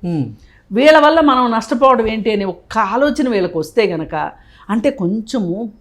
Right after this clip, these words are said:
Speaker 2: లోకజ్ఞానం తెలుసుకుంటే,
Speaker 1: Hmm.
Speaker 2: పేపర్ చదివితే పేపర్లో అవునన్నా కాదన్నా రిలయబుల్ న్యూస్ వస్తుంది.
Speaker 1: Hmm.
Speaker 2: ఎందుకంటే న్యూస్ పేపర్ని నియంత్రించే ఒక సంస్థ ఉంటది.
Speaker 1: మేడం.
Speaker 2: అందుకోసం చాలా వరకు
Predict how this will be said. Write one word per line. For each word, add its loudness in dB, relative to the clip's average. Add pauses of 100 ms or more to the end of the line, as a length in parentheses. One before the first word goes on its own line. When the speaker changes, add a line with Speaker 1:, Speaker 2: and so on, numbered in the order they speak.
(380)
Speaker 2:
లోకజ్ఞానం 0
తెలుసుకుంటే, -10 (180)
Speaker 1:
Hmm. -4 (260)
Speaker 2:
పేపర్ 2 (100)
చదివితే -4 (320)
పేపర్లో -2 (680)
అవునన్నా -2
కాదన్నా -2
రిలయబుల్ -2
న్యూస్ -6
వస్తుంది. -12 (260)
Speaker 1:
Hmm. 0
Speaker 2:
ఎందుకంటే 0 (300)
న్యూస్ -2
పేపర్ని -2
నియంత్రించే -4
ఒక -8
సంస్థ -10
ఉంటది. -8 (360)
Speaker 1:
మేడం. -6 (460)
Speaker 2:
అందుకోసం -2 (840)
చాలా 4
వరకు 0